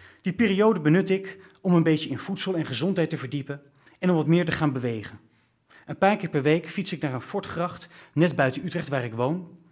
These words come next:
om te gaan zwemmen. En omdat je niet de hele dag kunt sommen en baantjes trekken,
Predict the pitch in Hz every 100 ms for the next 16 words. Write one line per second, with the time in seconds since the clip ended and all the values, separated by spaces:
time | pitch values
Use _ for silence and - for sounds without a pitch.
0 | _ _ 196 170 156 127 113 143 165 202
1 | - _ - 175 190 170 160 170 175 165
2 | 156 147 - 127 - - 175 170 - -
3 | _ 139 135 147 170 165 - 147 135 147